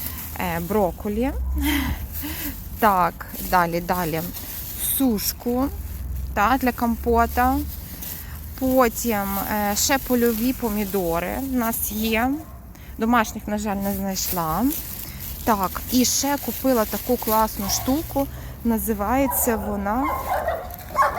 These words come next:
е, алтей. От, е, корінь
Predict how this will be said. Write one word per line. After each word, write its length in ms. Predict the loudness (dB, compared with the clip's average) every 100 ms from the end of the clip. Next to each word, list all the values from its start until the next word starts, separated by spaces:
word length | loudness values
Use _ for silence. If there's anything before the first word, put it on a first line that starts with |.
| 2 2 -2 -6 -10 -8 -2
е, 120 | 2
алтей. 840 | 6 6 4 4 2 2 0 -4 -10 -14 -14 -2 0 2 2
От, 340 | 4 4 2
е, 200 | 0 -2 -2 0
корінь 340 | 2 4